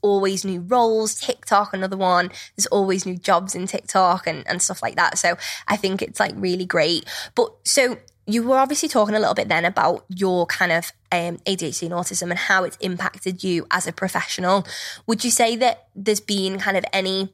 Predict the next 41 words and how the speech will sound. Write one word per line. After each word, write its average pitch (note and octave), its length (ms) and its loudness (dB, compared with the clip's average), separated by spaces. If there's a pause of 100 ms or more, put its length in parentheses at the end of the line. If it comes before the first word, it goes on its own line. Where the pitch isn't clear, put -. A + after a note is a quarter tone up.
(600)
the A3+ 120 0
strengths, G#3 400 0
obviously G#3+ 320 0
you've G3+ 140 -2
said F#3 220 0
about, F3 300 -2
like, F3+ 260 -6
ideas A#3 580 0
and G#3 80 -4
stuff - 180 -8
like - 140 -4
that. A3 200 0
Would G3+ 140 -4
you A3 60 -2
say A3 240 2
there's A3 160 -4
been G#3 300 -4
anything F#3+ 760 -2
that's - 180 -4
maybe F#3+ 220 -4
more F#3+ 200 0
negative G#3 720 0
or F#3+ 260 2
other G#3+ 180 2
positive G#3 460 -2
things G3 320 -2
as G3 180 -6
well F3+ 320 4
that G#3 300 2 (200)
have G#3 140 2
impacted G3 480 -2
you F#3 80 0
as F#3 160 2
a F#3+ 40 -2
professional? G3 760 0
Because G3 420 0 (320)
I G3+ 60 -8
think G3 220 -2
that's A3+ 200 2
something G#3 460 0
that F#3 260 0